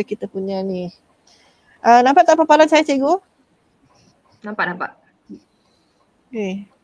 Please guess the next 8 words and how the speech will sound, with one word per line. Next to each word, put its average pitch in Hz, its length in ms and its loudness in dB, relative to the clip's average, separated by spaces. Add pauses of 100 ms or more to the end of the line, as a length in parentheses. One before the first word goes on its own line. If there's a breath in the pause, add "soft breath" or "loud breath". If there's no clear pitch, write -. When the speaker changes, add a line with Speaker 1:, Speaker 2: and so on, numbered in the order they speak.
(100)
Speaker 2:
Okey. 196 240 -10 (240)
Speaker 1:
Ah, 240 260 2
okey, 240 220 2
kita 262 220 -6
sambung 269 320 -4
lagi 269 360 -2
bahagian 277 440 -2
ni. 320 320 -4